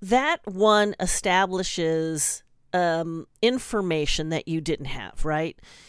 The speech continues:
You now know, let's say if she says yes, or he says yes, that's what we do, is we just do horror content, then you know that when you create a horror,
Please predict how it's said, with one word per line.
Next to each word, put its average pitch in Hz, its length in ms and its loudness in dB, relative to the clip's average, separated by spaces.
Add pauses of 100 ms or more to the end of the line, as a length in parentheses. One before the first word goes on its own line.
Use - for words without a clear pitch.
(580)
You 214 280 4
now 220 320 6
know, 160 580 2
let's 165 220 -2
say 165 140 4
if 156 80 0
she 170 160 0
says 160 400 -2
yes, 151 500 2
or 139 80 -6
he 156 180 -6
says 147 400 -4
yes, 135 460 -2
that's - 340 0
what - 200 -2
we 175 100 -2
do, 160 300 -6
is 160 120 0
we 156 120 4
just 147 340 -2
do 170 200 -2
horror 156 360 2
content, 156 460 -6
then 190 160 2
you 233 260 0
know 185 640 2 (960)
that 180 380 2 (160)
when 190 760 2 (380)
you 165 440 -2
create 160 500 4
a 170 60 2
horror, 160 680 0